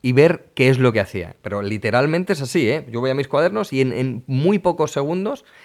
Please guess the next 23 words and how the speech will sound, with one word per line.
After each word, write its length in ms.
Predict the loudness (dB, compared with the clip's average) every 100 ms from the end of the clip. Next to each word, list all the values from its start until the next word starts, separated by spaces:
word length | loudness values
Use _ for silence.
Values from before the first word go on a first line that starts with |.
| -14
está 260 | -10 -4 0
todo 220 | 2 2
ahí, 200 | 0 -4
todo 220 | -2 0 0
súper 380 | 0 -2 -2
claro 420 | 0 2 4 2 0
y 40 |
súper 300 | -2 0 2
ordenado. 480 | 2 2 0 -4 -8 _ -20 -10
Además, 340 | -4 -2 -2 -6
esto 220 | -6 -6
es 120 | -6
fantástico 760 | -4 -4 -2 -6 -6 -10 -10 -12 _ -20 _ -8
porque 240 | -6 -4
te 120 | -4
permite 400 | -2 -2 -2 -4
ver 280 | -2 -4 -6 -8
no 240 | -4 -4
solo 300 | -2 0 0
cómo 220 | 0 -2 -2
avanzan 480 | -2 -4 -8 -10
tus 180 | -8 -8
alumnos, 540 | -6 -6 -6 -8 -12